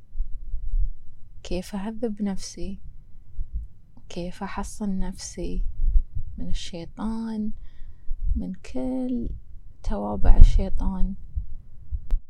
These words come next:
شو الأشياء اللي في محيطي تخليني أبتعد عن رب العالمين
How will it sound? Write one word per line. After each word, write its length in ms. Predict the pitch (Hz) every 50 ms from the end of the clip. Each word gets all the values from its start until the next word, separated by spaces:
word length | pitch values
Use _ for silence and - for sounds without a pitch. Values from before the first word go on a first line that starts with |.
| - -
شو 160 | - - 269
الأشياء 840 | 262 269 - 226 208 - - - 202 214 208 208 214 240 277 - - - - - - _ _ _ - - - - - - - - - - - _ _ - - _ - - - - - - - - - - - - - - - - - - - - - - _ - - - _ _ _ - -
اللي 720 | 214 214 220 220 202 196 180 175 175 196 247 262 269 - - - - - - - - _ - - - - - - - - - - - - - -
في 160 | - 220 233 240
محيطي 760 | 233 240 233 - - 202 185 175 - - 165 165 175 208 208 - - - - - - - - - - - - - - - _ - - - - - - - - - - - - - - - - - - - - - - - - - - - - - - - - - - - - 190 185
تخليني 1080 | - - - 220 214 208 208 208 233 233 233 214 196 190 196 202 214 233 247 247 254 - - - - - -
أبتعد 580 | 208 202 196 - - - 254 254 226 190 165 165
عن 160 | 170 170 165
رب 280 | 147 165 160 160 -
العالمين 680 | 175 175 170 175 175 170 170 165 170 170 170 180 196